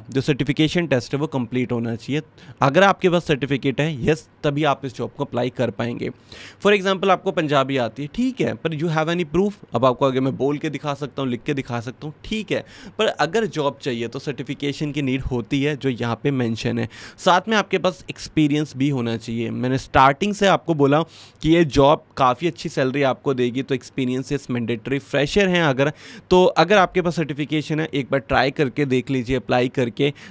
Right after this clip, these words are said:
but एक्सपीरियंस को फर्स्ट प्रायोरिटी मिलेगी। क्लैरिटी है। उसके बाद दो तीन चीज़ें और लिखी हैं जो आप पढ़ सकते हैं। Then after यहाँ पे लिखा हुआ advantage and nice to have, मतलब अगर ये चीज़ें आपको आती हैं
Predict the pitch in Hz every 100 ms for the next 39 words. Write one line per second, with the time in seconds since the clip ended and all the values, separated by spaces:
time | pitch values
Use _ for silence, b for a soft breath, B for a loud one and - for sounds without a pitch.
0 | - 139 - 143 - 175 170 180 - 175
1 | 175 139 160 - 135 117 110 120 117 117
2 | 113 117 - 139 139 156 170 180 180 B
3 | - 196 226 226 165 165 190 185 180 170
4 | 160 156 - 160 135 123 135 131 147 131
5 | 156 151 127 202 214 - 196 180 139 135
6 | 160 127 139 131 147 123 127 123 147 151
7 | 156 127 131 - 147 123 113 - _ _
8 | _ _ _ - 147 160 180 190 B B
9 | B B - 190 233 165 190 208 185 196
10 | 180 - 202 - 135 131 - 165 156 113